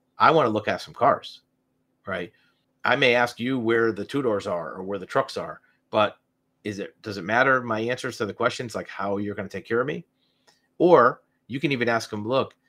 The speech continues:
if I'm not really interested in answering questions, does that mean you don't wanna help me?"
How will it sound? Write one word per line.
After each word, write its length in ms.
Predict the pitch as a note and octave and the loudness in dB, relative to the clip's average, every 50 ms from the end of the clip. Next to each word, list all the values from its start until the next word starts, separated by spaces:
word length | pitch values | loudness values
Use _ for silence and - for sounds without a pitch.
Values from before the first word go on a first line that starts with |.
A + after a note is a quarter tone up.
| _ _ _ _ - | _ _ _ _ -12
if 160 | - - - | -8 -2 0
I'm 160 | B2 C3 C#3 | 0 2 2
not 160 | C#3 C3+ A#2 | 2 0 0
really 240 | B2+ C3+ B2 A2+ A#2+ | 0 0 -2 -2 -2
interested 360 | B2+ B2+ - - - - A2+ | -4 -6 -8 -12 -8 -6 -4
in 60 | A2+ A2+ | -4 -4
answering 260 | A#2 - - G#2+ G2+ | -4 -4 -6 -8 -8
questions, 680 | - - A2+ A#2+ - - C#3 C#3+ C#3+ - - - - _ _ _ _ _ _ - | -4 -2 -2 -2 -2 -4 -8 -8 -10 -12 -12 -14 -16 _ _ _ _ _ _ -16
does 140 | - G2 F#2+ | -10 -6 -4
that 160 | A2+ A2+ A2 | -2 -2 -2
mean 180 | A#2+ A#2 A#2 | -4 -4 -4
you 80 | A2+ A2 | -4 -2
don't 160 | G#2+ A#2 A2+ | -2 -2 -2
wanna 140 | A#2 G#2+ G2 | -2 -4 -4
help 200 | F2+ A2+ A2+ G2 | -2 -2 -4 -4
me?" 240 | A#2 C#3+ D3+ D#3+ | -4 -8 -8 -10